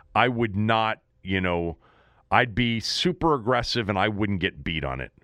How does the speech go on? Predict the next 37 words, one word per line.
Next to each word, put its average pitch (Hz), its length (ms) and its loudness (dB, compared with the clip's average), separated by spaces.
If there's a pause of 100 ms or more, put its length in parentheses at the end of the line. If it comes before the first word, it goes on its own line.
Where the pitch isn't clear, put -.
(140)
Or 113 140 4
I 151 140 4
certainly 170 520 0
would 135 180 0
make 127 240 0
sure 107 440 0
that 92 140 0
if - 120 -2
I 123 200 4
get 117 460 -2
beat, 160 320 0 (680)
I 135 140 4
get 143 240 0
beat 139 280 -2
because 120 840 0
the 113 560 0 (460)
team 160 340 2
decided 127 720 0
they 117 160 2
wanted 117 300 -2
to 110 80 -4
send 120 260 0
the 110 80 -2
player 117 300 2
to 104 140 2
a 95 40 -2
place 110 360 -2
he 113 120 -2
wanted 113 540 0
to 95 80 0
go 113 260 2
to, 71 520 -6 (340)
even 147 340 2
for 139 220 2
a 120 60 4
lesser 110 640 -2 (200)
package. 78 680 -2